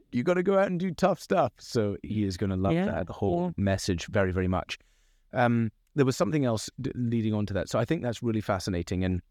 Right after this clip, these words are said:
Speaker 1: specifically, I love, you know, that, that, that exercise is there with pain, 'cause a lot of people like exercise and people get addicted to exercise. But if
Speaker 2: Yeah.
Speaker 1: it's in the pain bucket, then that is a good thing to get addicted to.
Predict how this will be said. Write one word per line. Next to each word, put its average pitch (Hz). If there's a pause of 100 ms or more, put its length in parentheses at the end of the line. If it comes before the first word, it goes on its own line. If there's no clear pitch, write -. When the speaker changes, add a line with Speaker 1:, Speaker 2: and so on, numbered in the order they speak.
(680)
Speaker 1:
specifically, 120
I 101
love, 104
you 110
know, 101
that, 101
that, 139
that 139
exercise 110
is 95 (140)
there 104
with 90
pain, 87
'cause 85
a 139
lot 165
of 156
people 120
like 113
exercise 80
and 101
people 131
get 127
addicted 104
to -
exercise. 87
But 120
if 120
Speaker 2:
Yeah. 160
Speaker 1:
it's 139
in 156
the 127
pain 117
bucket, 117
then 101
that 104
is 95 (280)
a 107
good 135
thing 92
to 101
get 90
addicted 82
to. -